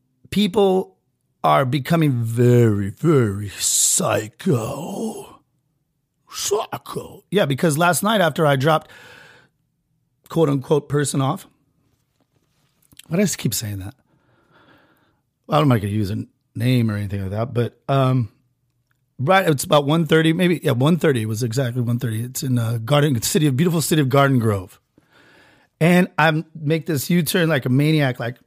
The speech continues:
"Ah!" "Happy Valentine's Day." Like, I just, like, you know, right, burn out in the middle of the street there, 'cause it's a major street, so I have to go the other way, right? And then all of a sudden I start kinda, you know, going a little faster, 'cause I drive, I like to drive fast. And, um, all of a sudden in the middle of the road, there's this fucking,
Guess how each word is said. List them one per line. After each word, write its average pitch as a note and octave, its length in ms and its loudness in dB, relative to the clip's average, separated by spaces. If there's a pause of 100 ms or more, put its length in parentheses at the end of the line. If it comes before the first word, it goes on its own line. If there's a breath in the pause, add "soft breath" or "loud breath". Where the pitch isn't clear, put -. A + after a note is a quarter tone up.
(120)
"Ah!" G4+ 400 -2 (220)
"Happy F#4+ 140 0
Valentine's F4 440 -2
Day." F4+ 140 -6
Like, G4+ 960 2
I E3 60 2
just, D#3+ 180 0
like, D3+ 220 0
you C3 180 0
know, C3 160 2
right, D3+ 180 2
burn C#3 400 -2
out D3+ 120 2
in C3 40 -2
the C3 60 2
middle C3+ 160 4
of B2+ 60 2
the B2 80 2
street C#3+ 320 -2
there, C3 240 2
'cause B2 140 0
it's B2 80 -4
a D3+ 40 4
major C#3+ 300 4
street, C3 280 0
so C3+ 120 -2
I - 20 0
have A#2+ 60 -6
to B2 80 -4
go B2+ 100 2
the B2 120 2
other B2+ 140 2
way, D3+ 160 2
right? C#3+ 220 0 (720 loud breath)
And E3 200 2
then G#3+ 120 6
all B3+ 80 4
of A#3 40 4
a F#3 40 2
sudden G#3+ 140 2
I G3 40 4
start F3+ 280 2
kinda, F3+ 260 2 (200)
you - 100 -8
know, C#3+ 160 0
going E3 220 0
a - 20 2
little C#3+ 140 2
faster, D3 400 2
'cause D3+ 120 -4
I D#3 100 4
drive, C#3+ 260 2
I D3 60 2
like D#3 120 0
to - 80 -14
drive A#2+ 220 -2
fast. B2 360 -6 (560 soft breath)
And, E3+ 400 4
um, C#3+ 360 4 (960)
all F#3+ 100 8
of F3 80 4
a E3+ 60 6
sudden G#3 220 4
in F3+ 60 4
the E3 60 4
middle F3 160 6
of D#3+ 60 4
the D3+ 80 4
road, F3+ 200 4
there's C#3+ 200 4
this B2+ 160 0
fucking, C3+ 640 -4